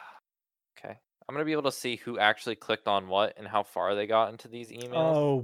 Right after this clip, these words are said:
Speaker 2: boy. <laughs>
Speaker 1: And I'm gonna have to,
Speaker 2: <laughs> Okay.
Speaker 1: like, see how badly people perform of, "Your car insurance is up.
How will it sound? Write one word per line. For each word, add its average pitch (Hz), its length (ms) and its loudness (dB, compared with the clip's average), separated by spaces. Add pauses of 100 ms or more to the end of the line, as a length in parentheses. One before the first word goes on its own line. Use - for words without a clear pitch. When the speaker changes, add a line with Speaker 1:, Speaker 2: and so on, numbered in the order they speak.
Speaker 2:
boy. - 460 -8
<laughs> - 60 -20 (600)
Speaker 1:
And 113 80 0
I'm 120 120 2
gonna 127 140 2
have - 140 0
to, 214 80 -6
Speaker 2:
<laughs> - 20 0
Okay. - 0 -
Speaker 1:
like, 123 340 -2 (440)
see 131 320 -8
how 120 360 2
badly 98 540 0
people 98 420 -8
perform 98 580 -8
of, 92 320 -12 (800)
"Your 95 160 -14
car 123 380 4
insurance 92 560 -6
is 90 120 -14
up. 92 300 -2